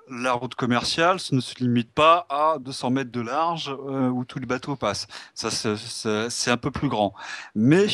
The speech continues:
les vaisseaux passeront toujours plus ou moins, euh, dans cette direction, par cette di-, par, par ce chemin-là. Pourquoi ? Bah, uniquement parce que déjà, bah, le flouze,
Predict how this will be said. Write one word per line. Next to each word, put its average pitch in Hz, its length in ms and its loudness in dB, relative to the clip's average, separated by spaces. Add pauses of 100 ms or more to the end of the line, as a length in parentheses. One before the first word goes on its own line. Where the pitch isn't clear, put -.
(140)
les 135 460 2
vaisseaux 147 360 2
passeront 175 640 2
toujours 185 360 0
plus 151 320 -4
ou 139 40 -2
moins, 135 340 6 (180)
euh, 113 100 -2
dans 123 260 2
cette 110 220 -6
direction, 110 520 -2 (580)
par 113 120 0
cette 120 160 -2
di-, 113 180 -2
par, 117 260 2
par - 220 -2
ce - 100 -6
chemin-là. 135 460 4 (100)
Pourquoi ? - 340 2
Bah, 135 220 2
uniquement 135 500 4
parce - 200 -4
que 123 80 0
déjà, 120 420 0 (300)
bah, 101 240 2
le 127 120 2
flouze, 123 480 2